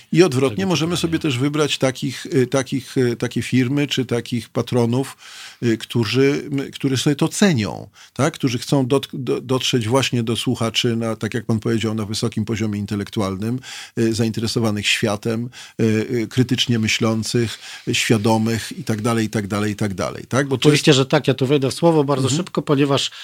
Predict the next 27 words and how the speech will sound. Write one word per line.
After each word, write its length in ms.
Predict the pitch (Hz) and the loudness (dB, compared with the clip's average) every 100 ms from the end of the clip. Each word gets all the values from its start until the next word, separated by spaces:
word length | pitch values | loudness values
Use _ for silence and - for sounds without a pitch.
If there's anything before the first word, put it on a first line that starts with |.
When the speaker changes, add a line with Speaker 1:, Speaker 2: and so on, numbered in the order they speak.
| - | 2
Speaker 2:
jest 180 | 143 151 | 2 2
coś 140 | 143 | -2
takiego 420 | - 117 143 143 | -2 -2 0 2
jak 160 | 131 123 - | 0 0 -4
customer 460 | 120 - 131 120 107 110 | -6 0 2 2 -2 -6
journey. 400 | 95 82 82 - - - | -6 -10 -18 -20 -16 -4
Speaker 1:
Mhm. 260 | 98 104 120 | -2 -2 -2
Speaker 2:
I 60 | |
ten 180 | 190 127 | 0 0
moment, 500 | 135 170 165 139 - | 2 4 2 0 -2
kiedy 260 | - 131 127 | 0 2 2
człowiek 540 | - 151 147 123 - - | 4 4 4 0 -4 -6
kupuje 520 | - - 175 139 95 | -6 2 4 4 2
coś, 480 | - 117 156 - - - - - | 0 2 2 -2 -12 -20 -18 4
jest 360 | 135 147 - - | 6 6 4 2
na 140 | 139 143 | 6 6
końcu 560 | - 156 147 135 127 | 6 6 6 2 2
tej 200 | 123 120 | 0 -2
całej 320 | 104 135 131 | 2 2 2
podróży. 520 | 123 127 113 113 92 - _ - - - - - | 2 0 0 -4 -6 -12 _ -20 -20 -18 -14 -4
Natomiast, 420 | 113 151 151 120 | 2 6 6 4
żeby 220 | 143 151 | 2 2
go 120 | 139 | 2
doprowadzić 680 | 139 147 139 135 165 175 127 | 2 4 4 6 6 4 -2
do 100 | 117 | -4
tego 240 | 127 131 | -2 2
zakupu, 680 | 123 123 - 107 120 135 165 | 2 0 -4 -4 4 4 4